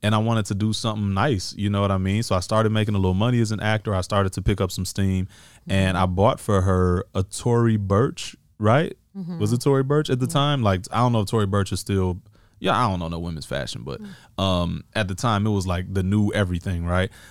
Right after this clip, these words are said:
Speaker 1: So I got her a Tory Burch bag and some matching shoes and all this
Speaker 2: Mm-hmm.
Speaker 1: stuff.
Speaker 2: And also being a teacher, I wore flats every day. You
Speaker 1: That's
Speaker 2: know?
Speaker 1: right.
Speaker 2: So, like, the flats were very convenient and perfect for that, that moment in my daily living.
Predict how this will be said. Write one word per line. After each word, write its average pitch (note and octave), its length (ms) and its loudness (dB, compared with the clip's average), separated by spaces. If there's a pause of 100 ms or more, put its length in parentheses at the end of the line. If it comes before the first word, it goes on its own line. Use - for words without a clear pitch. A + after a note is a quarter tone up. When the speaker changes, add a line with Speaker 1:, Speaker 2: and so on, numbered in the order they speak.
Speaker 1:
So - 120 -2
I F#2+ 60 2
got F#2 160 2
her F2+ 60 2
a E2 60 -2
Tory G#2+ 300 0
Burch A2 320 0
bag G2 360 2
and F2+ 100 -2
some F#2 140 -4
matching F#2 320 -4
shoes F#2+ 440 -2
and F2 100 -2
all F2+ 160 2
this F2 140 0
Speaker 2:
Mm-hmm. E2 80 -8
Speaker 1:
stuff. F2 260 0 (120)
Speaker 2:
And A3 140 -2
also A3 280 -2
being F#3+ 240 -2
a F3 40 -6
teacher, G3+ 400 -8
I E3 80 -4
wore E3+ 180 -4
flats - 440 -8
every C#3 220 -12
day. F2+ 200 -18 (120)
You A2 80 -4
Speaker 1:
That's F2 300 2
Speaker 2:
know? F#2+ 60 0
Speaker 1:
right. F#2 160 4
Speaker 2:
So, F#2 120 -2
like, D#3+ 440 -6 (120)
the E3+ 160 -12
flats F3 400 -6
were D#3+ 340 -6
very E3 320 -6
convenient E3+ 800 -6
and D3 240 -12 (400)
perfect G3+ 360 -6
for F#3+ 100 -8
that, F3+ 280 -4
that F3+ 240 -4
moment F3 360 -4
in E3+ 100 -8
my E3 140 -6
daily E3 400 -8
living. D#3 480 -10